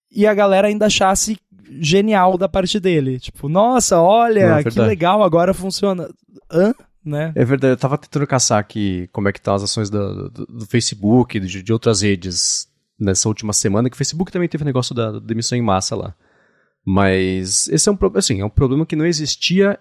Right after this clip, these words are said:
Speaker 2: em nenhuma outra rede até agora. Vai começar a existir também em Instagram, em Facebook, só porque, especialmente golpistas que forem tirar uma grana disso, né, que tem, por exemplo, lá a conta,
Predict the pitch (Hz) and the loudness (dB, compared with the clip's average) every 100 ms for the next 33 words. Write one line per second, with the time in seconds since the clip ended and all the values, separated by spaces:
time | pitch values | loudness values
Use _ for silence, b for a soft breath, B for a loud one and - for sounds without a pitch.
0 | - 175 156 151 160 165 170 127 110 117 | -4 0 2 0 -2 -6 -4 -2 -2 -4
1 | 117 143 143 101 95 104 107 131 139 135 | -2 -4 -2 -4 -4 -8 -6 -2 -2 -2
2 | 113 101 - 110 95 92 - 117 90 107 | -4 -6 -6 -4 -4 -4 -4 -4 0 0
3 | 104 95 - 117 143 165 185 190 180 196 | -2 -6 -10 -10 -6 -6 -4 -4 -4 -4
4 | 220 170 104 b b b b b b b | -2 -2 -2 b b b b b b b
5 | _ - 123 135 143 156 127 123 117 - | _ -4 2 4 4 2 0 0 -4 -6
6 | - 131 107 113 107 98 85 113 139 160 | -4 -2 0 0 0 -2 -4 2 4 4
7 | 95 85 95 165 - - 92 - 117 120 | 2 -2 -2 -2 -4 -6 -8 -4 -2 0
8 | 107 104 110 90 - 113 - 113 131 120 | 0 -2 -2 -4 -4 -10 -2 0 0 -2